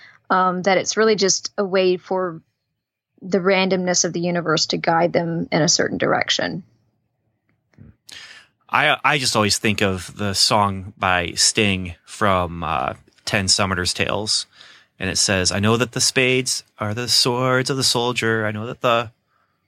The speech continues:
Speaker 2: wait, no, the clubs are the weapons of war. I know that diamonds mean money for this art, but that's not the shape of my heart.
Speaker 1: Ah, yes.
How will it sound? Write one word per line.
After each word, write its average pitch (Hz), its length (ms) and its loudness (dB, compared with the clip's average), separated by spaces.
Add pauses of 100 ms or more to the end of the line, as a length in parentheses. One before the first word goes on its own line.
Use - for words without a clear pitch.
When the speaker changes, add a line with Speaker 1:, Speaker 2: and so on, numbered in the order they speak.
(180)
Speaker 2:
wait, - 260 -6 (540)
no, 117 160 4 (240)
the 117 80 -12
clubs 139 380 0
are 127 40 2
the 110 80 2
weapons 123 300 0
of 113 100 -12
war. 113 380 4
I 117 60 0
know 117 100 0
that 110 180 -4
diamonds 113 720 0 (420)
mean 110 180 2
money 110 280 2
for 117 160 0
this 110 200 0
art, 113 320 2
but 107 120 -8
that's 107 280 0
not 104 140 0
the 110 80 -8
shape - 400 -4 (680)
of - 180 -12
my - 120 -6
heart. - 500 -16 (560)
Speaker 1:
Ah, 196 380 4
yes. 175 500 -4